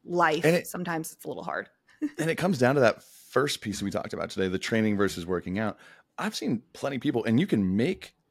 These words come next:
Speaker 2: an insane amount of progress training six days per week if you're managing your training volume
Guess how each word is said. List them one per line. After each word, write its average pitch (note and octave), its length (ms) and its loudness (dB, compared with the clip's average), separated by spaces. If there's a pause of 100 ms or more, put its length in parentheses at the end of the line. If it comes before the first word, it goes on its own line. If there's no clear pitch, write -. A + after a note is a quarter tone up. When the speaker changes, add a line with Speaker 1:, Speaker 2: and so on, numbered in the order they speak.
(360)
Speaker 2:
an C3 100 2
insane B2 520 0
amount B2 220 2
of F#2 40 -2
progress F#2+ 380 0
training F#2+ 320 -2
six - 280 -6
days G2 220 -2
per - 140 -10
week G2+ 280 -4 (380)
if - 480 -2 (720)
you're G#2 160 2
managing G#2+ 560 4
your F#2+ 120 0
training G#2 520 -2
volume F2+ 480 -2